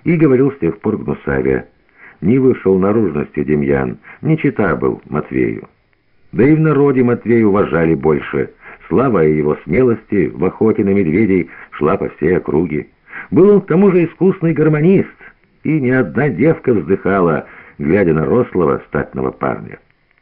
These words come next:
Марфа, мать Анны, отговаривала дочь: «Смотри, Нюрка, насидишься за Матвеем голодом. Хозяйство Строговых не ахти какое.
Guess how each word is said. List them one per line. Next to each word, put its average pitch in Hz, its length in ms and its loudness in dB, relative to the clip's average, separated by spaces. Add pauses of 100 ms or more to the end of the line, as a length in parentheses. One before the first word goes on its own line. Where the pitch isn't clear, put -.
(240)
Марфа, 113 680 -2 (240)
мать 85 340 -2 (140)
Анны, 65 600 -4 (300)
отговаривала 92 840 0
дочь: - 480 -4 (560)
«Смотри, 85 640 -4
Нюрка, 80 640 -4 (400)
насидишься 117 960 0
за 98 120 0
Матвеем 101 680 0
голодом. 80 720 0 (580)
Хозяйство 82 680 -2
Строговых 98 560 -4
не 71 120 -2
ахти 98 280 -4
какое. 62 600 -4